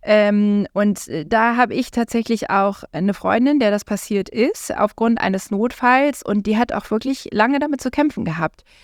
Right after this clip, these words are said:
weil die gesagt hat, „Hey, ich hab mein Kind erst nach zehn Stunden das erste Mal gesehen.“ So, und es war, dass ich dachte, „Ist das jetzt wirklich mein Kind?“,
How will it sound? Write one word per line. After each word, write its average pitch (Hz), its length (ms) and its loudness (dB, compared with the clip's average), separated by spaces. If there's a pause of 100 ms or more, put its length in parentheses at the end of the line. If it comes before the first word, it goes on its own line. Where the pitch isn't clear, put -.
(140)
weil 185 120 4
die 202 100 2
gesagt 202 380 0
hat, 240 220 0 (100)
„Hey, 202 160 2
ich 202 160 -2
hab 214 100 -4
mein 202 220 0
Kind 247 220 2
erst - 200 -6
nach 202 160 -6
zehn 254 280 0
Stunden 220 340 2
das 214 140 0
erste - 320 -4
Mal 196 180 0
gesehen.“ 190 500 0 (500)
So, 170 300 0
und 190 140 0
es 190 140 -4
war, 214 340 2
dass 208 140 0
ich 208 140 -4
dachte, - 300 -4
„Ist - 120 -6
das 208 120 -4
jetzt - 220 -8
wirklich - 220 -6
mein 165 260 0
Kind?“, 247 480 0